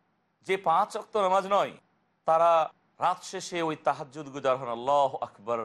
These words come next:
আপনি বিভোর ঘুমে ঘুমিয়ে আছেন, আপনি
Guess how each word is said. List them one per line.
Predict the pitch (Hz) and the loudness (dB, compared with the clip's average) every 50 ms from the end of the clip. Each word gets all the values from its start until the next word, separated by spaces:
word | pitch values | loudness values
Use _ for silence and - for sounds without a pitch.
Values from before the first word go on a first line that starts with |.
| 107 98 92 90 85 80 _ _ _ _ _ - | -8 -10 -14 -18 -20 -20 _ _ _ _ _ -2
আপনি | - 160 - 170 175 170 | -2 -2 -2 -4 -10 -12
বিভোর | 151 165 165 185 214 226 226 226 226 220 226 220 220 214 214 214 | -10 -6 -2 0 2 4 4 4 6 6 6 6 4 4 2 2
ঘুমে | 175 196 208 202 196 185 | -2 -4 -2 -2 -2 -2
ঘুমিয়ে | 180 202 190 190 190 185 | -2 -4 -2 0 2 2
আছেন, | 180 170 - - 165 147 127 104 92 - _ _ _ _ _ _ _ _ _ _ _ | 2 2 0 -4 -6 -6 -6 -12 -20 -20 _ _ _ _ _ _ _ _ _ _ _
আপনি | 190 208 208 - 220 202 185 170 | 0 0 0 -2 -4 -4 -4 -4